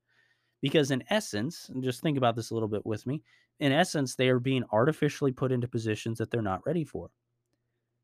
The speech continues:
Because what are you doing? You are taking away the qualifications based on skill or capability. Instead of skill-based qualifications, they're skin-based qualifications.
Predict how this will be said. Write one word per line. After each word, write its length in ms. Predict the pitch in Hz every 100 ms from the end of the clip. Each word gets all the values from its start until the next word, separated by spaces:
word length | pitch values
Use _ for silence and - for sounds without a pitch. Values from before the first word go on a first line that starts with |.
| _ _ 131
Because 240 | 143 123
what 180 | 131 139
are 40 |
you 120 | 131
doing? 260 | 127 107 98
You 140 | 117
are 80 | 131
taking 380 | 120 151 156 170
away 380 | 151 123 120 117 - _ _ 127
the 100 | 123
qualifications 1200 | - 131 147 139 127 - 120 117 - 110 107 - -
based 300 | 120 113 -
on 140 | 98 92
skill 640 | - - 107 107 151 180 - _ _
or 100 | 107
capability. 760 | - 101 92 104 220 98 - _ _ _ _ _ _ _ -
Instead 300 | 110 - 113
of 100 | -
skill-based 540 | - 127 131 120 -
qualifications, 960 | 120 113 107 110 107 107 107 - 165 139
they're 120 | 143
skin-based 680 | - - 190 120 98 90 -
qualifications. 960 | - 90 92 - 85 80 - _ -